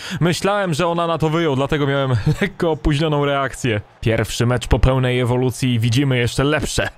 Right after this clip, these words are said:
Te dośrodkowania z rzutów rożnych, Witsel też, no, super, y, ma, nie, przypadkowo mu to oddałem, brawo, Alisson!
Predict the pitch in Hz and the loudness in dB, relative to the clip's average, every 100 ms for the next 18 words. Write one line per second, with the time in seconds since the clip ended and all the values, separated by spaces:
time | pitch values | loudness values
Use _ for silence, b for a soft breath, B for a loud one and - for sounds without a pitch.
0 | B B B 101 104 104 113 - 120 120 | B B B 0 2 2 0 0 0 0
1 | 120 107 95 127 120 120 117 123 131 113 | 0 0 0 0 0 0 2 0 0 0
2 | 139 127 110 120 - 120 113 127 - 117 | 0 0 0 0 0 -2 0 -2 0 -2
3 | - 139 135 131 131 127 123 127 127 127 | 0 0 0 0 0 0 0 0 0 0
4 | 123 113 - 156 151 147 143 127 - 170 | -2 -4 -2 0 2 2 0 -4 -4 -4
5 | - 190 165 160 170 165 139 170 156 160 | -2 0 0 0 0 0 0 0 0 0
6 | 151 165 185 202 - 214 254 320 | 0 0 -2 -2 0 0 2 0